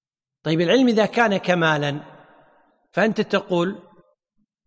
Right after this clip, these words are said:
من باب المثل الأ-، ال-، الأعلى والأولى،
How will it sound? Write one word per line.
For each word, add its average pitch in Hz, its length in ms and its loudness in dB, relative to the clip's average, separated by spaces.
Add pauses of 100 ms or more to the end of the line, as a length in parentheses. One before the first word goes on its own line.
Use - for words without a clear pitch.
(800)
من 139 240 -2
باب 185 240 2
المثل 170 380 -2
الأ-، 175 560 -2
ال-، 147 240 -6
الأعلى 156 580 0
والأولى، 160 720 0